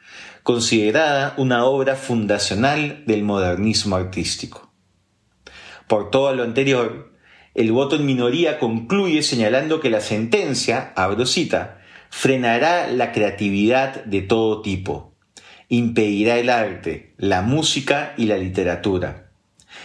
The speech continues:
impedirá la expresión de nuevas ideas y la consecución de nuevos conocimientos, empobrecerá nuestro mundo".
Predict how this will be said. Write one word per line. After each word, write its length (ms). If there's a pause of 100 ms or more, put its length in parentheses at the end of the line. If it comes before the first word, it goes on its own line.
(120)
impedirá 760
la 100
expresión 640
de 100
nuevas 420
ideas 680 (300)
y 100
la 180
consecución 1040
de 120
nuevos 380
conocimientos, 1160 (480)
empobrecerá 1120
nuestro 480
mundo". 600